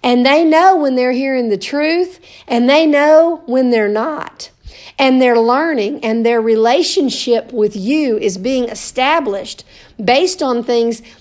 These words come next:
that people don't want their relationship established on, but they think, "Oh, well, they're just kids. They won't know. They won't remember." Yes, they do. They do know.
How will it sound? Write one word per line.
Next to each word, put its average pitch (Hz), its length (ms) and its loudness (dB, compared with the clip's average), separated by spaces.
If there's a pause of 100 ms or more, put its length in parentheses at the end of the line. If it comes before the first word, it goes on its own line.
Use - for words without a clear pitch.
(180)
that 226 200 2
people 311 320 -2
don't 254 320 -2
want 277 320 -4
their 269 160 2
relationship 214 880 0 (240)
established 233 720 -2
on, 208 220 -6 (200)
but 302 140 -4
they 349 160 2
think, 311 280 0
"Oh, 285 100 4
well, 254 100 0
they're 269 140 4
just 262 280 -2
kids. 220 480 -2 (200)
They 262 240 2
won't 247 240 2
know. 208 500 0
They 254 240 2
won't 285 220 -4
remember." 220 520 -4 (360)
Yes, 311 640 0
they 269 240 2
do. 262 640 0 (240)
They 277 380 2
do 349 280 0
know. 208 520 -2